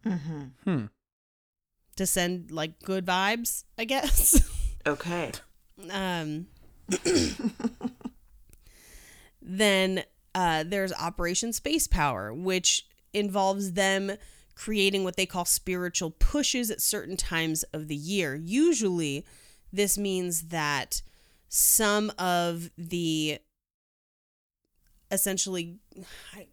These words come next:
Speaker 3: I guess clubs, chapters, chapters, climb local mountains, like, whatever's close to them, and have, like, a ceremony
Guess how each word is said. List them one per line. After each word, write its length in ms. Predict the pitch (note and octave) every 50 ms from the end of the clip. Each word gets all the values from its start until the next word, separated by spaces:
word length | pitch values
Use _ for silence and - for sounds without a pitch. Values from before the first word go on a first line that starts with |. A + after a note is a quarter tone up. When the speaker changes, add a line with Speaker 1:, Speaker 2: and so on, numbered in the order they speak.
| - -
Speaker 3:
I 60 | G3 A3
guess 220 | G#3 C#4+ C4+ -
clubs, 560 | - - - - F3+ F3 G#3 A#3 A3+ G#3+ - -
chapters, 720 | - - - F#3+ F#3 G#3 - - C#4+ C#4+ D4+ D4 - -
chapters, 540 | - - - A#3 A3+ A#3 - - D4+ D#4 - - - - - - - - - _ _ -
climb 680 | - - - G#3+ A3 G#3+ G#3+ G#3+ G#3+ G#3 G3 F#3 F#3 F3+
local 340 | F#3+ G3+ G3 - - F3+
mountains, 500 | F3+ E3+ D3+ D3+ C#3 F2+ A2 A#2+ D3 -
like, 160 | F3 D#3+ D#3+ -
whatever's 300 | F3+ F3 E3 E3+ E3+ -
close 300 | - - E3+ D#3 - -
to 100 | F3 E3+
them, 260 | E3+ D3+ D3+ D3+ C#3
and 100 | B2 D3+
have, 240 | C#3+ E3 D3+ D3+ D#3
like, 260 | D3+ D3 C#3 C3+ - -
a 40 |
ceremony 580 | - - - C#3+ D3+ D3+ D3 C#3+ C#3+ C#3+ C#3